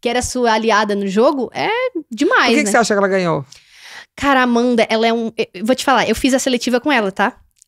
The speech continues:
Speaker 1: Quando eu vi ela a primeira vez na seletiva, que a primeira, a segunda fase você faz uma dinâmica em grupo. E aí ela tava nessa dinâmica. Aí eu lembro que eu fui na dinâmica, era quinze pessoas numa sala. E eu me destaquei muito na dinâmica. Só que ela também.
Speaker 2: Como é que você destaca na dinâmica?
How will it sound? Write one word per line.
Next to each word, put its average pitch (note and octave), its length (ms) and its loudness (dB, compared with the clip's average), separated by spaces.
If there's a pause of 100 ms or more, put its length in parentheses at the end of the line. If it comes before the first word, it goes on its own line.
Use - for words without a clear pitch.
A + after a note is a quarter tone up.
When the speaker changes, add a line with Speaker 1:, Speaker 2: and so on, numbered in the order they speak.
(120)
Speaker 1:
Quando D#4+ 200 2
eu E4+ 80 2
vi C4+ 120 2
ela B3 140 2
a - 20 -4
primeira C4 480 2
vez G#3 380 0
na A3 100 0
seletiva, A3+ 560 -2
que - 100 -20 (140)
a G3+ 80 -2
primeira, C4 380 2
a B3 60 0
segunda D#4+ 320 0
fase C#4+ 280 0
você B3+ 80 -6
faz B3 300 -2 (480)
uma B3 180 0
dinâmica B3 460 0
em D4 80 2
grupo. B3+ 320 0 (180)
E B3 160 2
aí A#3 140 4
ela A#3 160 0
tava A#3 280 0
nessa A3+ 200 -2
dinâmica. A3+ 500 -2 (760)
Aí G#3+ 580 2 (240)
eu A3 120 0
lembro G#3+ 300 2
que - 140 -2
eu A3 80 2
fui A3 400 -2
na A3+ 100 2
dinâmica, G#3+ 360 0
era G#3 80 2
quinze C4 240 -2
pessoas A3+ 300 0
numa A3 160 -2
sala. F#3+ 340 -4 (560)
E A3+ 140 4
eu A3 80 4
me A#3+ 80 2
destaquei B3+ 360 -2
muito B3 220 0
na B3+ 80 0
dinâmica. F#3+ 400 -6 (100)
Só A3 180 -2
que - 120 -4
ela A#3 120 4
também. B3+ 240 0
Speaker 2:
Como D4 100 4
é E4+ 40 4
que E4 60 -8
você A#3+ 100 -4
destaca G3 400 0
na F#3 100 0
dinâmica? E3 500 -4